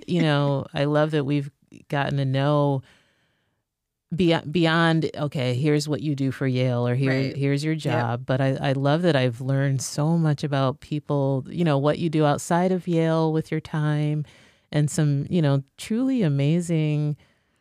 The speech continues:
Speaker 2: folks,
Speaker 1: Yep.
Speaker 2: and, and yourself included. I mean, it, it's, uh, the, the amount of experience and knowledge that we have, <laughs> you know,
Speaker 1: Yeah.
Speaker 2: all jam-packed in our, uh, Yale College staff. I mean, it's,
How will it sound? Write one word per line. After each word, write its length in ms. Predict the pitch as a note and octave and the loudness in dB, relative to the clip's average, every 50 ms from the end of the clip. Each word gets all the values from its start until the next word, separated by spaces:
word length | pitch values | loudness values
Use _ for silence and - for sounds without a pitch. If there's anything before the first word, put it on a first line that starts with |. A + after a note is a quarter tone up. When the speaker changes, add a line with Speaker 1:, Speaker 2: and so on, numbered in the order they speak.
| _ _ | _ _
Speaker 2:
folks, 580 | - - E3 F3 F#3+ D3+ F#3 G3+ F#3+ - - D3+ | -6 -2 0 0 0 0 -2 -4 -6 -6 -2 -2
Speaker 1:
Yep. 80 | C#3 | 0
Speaker 2:
and, 220 | C3+ C3+ B2+ C3 - | 0 0 -2 -2 -2
and 500 | - C#3 C3 C3 C3 B2+ - - - - | -2 -2 -2 -2 -2 -4 -6 -8 -6 -6
yourself 400 | C#3+ C3 - - E3 E3 - D#3+ | -6 -4 -4 -4 -4 -4 -2 -4
included. 480 | D3+ D3+ - - F3+ F#3+ D#3+ C3 A#2+ | -6 -4 -4 -2 -2 0 0 0 0
I 120 | A#2+ A#2+ A#2+ | 0 0 -2
mean, 200 | B2+ B2+ B2+ C3 | -2 0 0 -2
it, 160 | B2+ C3 - | -2 -2 -4
it's, 400 | C#3 C3+ - - - - - - - | -4 -6 -6 -8 -14 -16 -16 -10 -6
uh, 360 | D#3 D3+ C#3 C3+ C3 C3 C3 C3 | -4 -4 -2 -2 -2 -4 -4 -2
the, 260 | D3 C#3+ C#3+ C3+ C3+ - _ _ _ _ _ _ _ _ _ - - - | -2 0 0 -2 -4 -6 _ _ _ _ _ _ _ _ _ -12 -4 -2
the 100 | D#3 D3+ | 0 2
amount 240 | D3 C#3+ C#3 C3 | 2 2 2 0
of 60 | B2 A#2+ | 0 -2
experience 1000 | A#2 - - - - - F3 F3 F3+ F3+ F#3 F#3 F3 F3 E3+ E3+ E3+ - - | -4 -6 -8 -10 -8 -4 -2 -2 0 0 2 2 2 2 0 0 -2 -2 -4
and 160 | B2 B2 B2 | -4 -2 -2
knowledge 640 | B2 B2+ C3+ D3 D3+ D3+ D3+ D3+ D3+ D3 C#3+ - - | -2 0 0 0 0 0 0 0 0 0 -2 -4 -2
that 240 | C#3 B2 B2 - D3 | -2 -2 0 -2 -2
we 280 | C#3+ C#3 C#3+ C#3+ C#3 - | -2 -2 -2 -2 -2 -4
have, 400 | - - - D#3 C#3+ D3 C#3 C3+ - - | -6 -4 -2 -2 0 0 -2 -4 -6 -12
<laughs> 100 | - - | -8 -2
you 140 | - D#3 A3 | 2 4 4
know, 260 | G3 F3 D3+ D3 D3 - - - | 4 4 4 2 0 -2 -6 -10
Speaker 1:
Yeah. 260 | F#3 F#3 - - - - - - - - - - | -8 -6 -4 -4 -6 -6 -8 -14 -20 -14 -6 -2
Speaker 2:
all 200 | E3+ E3+ F3 F#3 | 0 2 2 0
jam-packed 680 | E3 - E3+ D#3+ E3+ F3+ - F#3 D#3 D#3+ - - - F3 | 2 2 2 2 2 0 -2 -2 -2 -2 -2 -4 -2 -2
in 100 | E3+ E3 | 0 0
our, 440 | D#3+ D#3 D#3 D#3 D3+ D3+ - - - | 2 2 2 2 2 2 0 -2 -4
uh, 320 | - E3 D3+ D3+ D3+ D3+ D3+ | -2 0 0 2 2 2 0
Yale 220 | C#3+ E3 D#3+ E3 E3 | 0 2 0 0 0
College 400 | - - F#3+ F3+ F3 E3 D3+ - | -2 -6 -6 -4 -4 -4 -6 -6
staff. 480 | - - - F3 D#3+ D#3+ F#3 - - - | -8 -8 -6 -6 -4 -4 -6 -6 -8 -8
I 120 | E3 D#3+ | -6 -4
mean, 200 | D#3 D3+ D3+ D3+ | -2 -2 -2 -2
it's, 540 | E3 - - - - F#3 - - - - | -4 -6 -6 -6 -6 -6 -6 -8 -10 -12